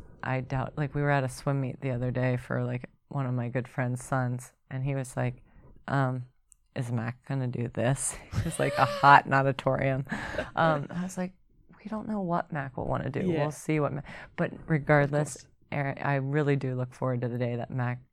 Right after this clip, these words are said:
Speaker 1: or Aaron rather, takes Mac out to
Speaker 2: Yeah.
Speaker 1: go fish and stuff. And, um, that'll be actually really special 'cause it's Aaron. Aaron doesn't get excited about, like, he's a very, like, even-keeled guy, which is
Speaker 2: Yeah.
Speaker 1: great. Like, when we win and lose,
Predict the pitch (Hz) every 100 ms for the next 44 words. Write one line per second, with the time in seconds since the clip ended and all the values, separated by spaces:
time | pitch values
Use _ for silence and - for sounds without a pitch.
0 | _ 139 - 139 131 120 123 120 123 123
1 | 139 127 - 123 123 123 120 196 143 120
2 | - - - - - - - - - -
3 | 135 127 - - - - - 135 120 120
4 | - _ _ - 135 127 127 123 117 -
5 | 123 120 95 113 - - - - - 135
6 | 127 139 - - 135 127 123 - 165 175
7 | 190 180 165 143 127 127 - 123 123 131
8 | 127 113 107 - - - - - - 143
9 | 135 123 123 127 127 127 123 127 123 -
10 | - 135 127 123 135 123 - 131 123 135
11 | 131 131 - 196 147 165 170 - - -
12 | - - 143 151 143 143 131 135 135 143
13 | 156 160 _ _ _ 143 127 120 117 123
14 | -